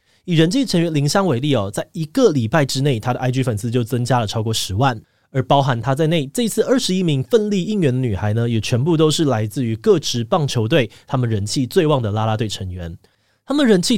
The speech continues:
到底有多高呢？不止各国的媒体找到流量密码真相的报道，就连主办的M L B官方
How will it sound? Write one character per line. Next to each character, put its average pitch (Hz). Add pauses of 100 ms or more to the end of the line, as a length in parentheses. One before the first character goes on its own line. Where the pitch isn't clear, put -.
到 247
底 156
有 113
多 113
高 131
呢？ 123
不 160
止 120
各 165
国 120
的 123
媒 123
体 143
找 113
到 127
流 117
量 139
密 185
码 110
真 127
相 131
的 107
报 143
道， 101 (260)
就 151
连 120
主 120
办 156
的 123
M 185
L 117
B 151
官 180
方 196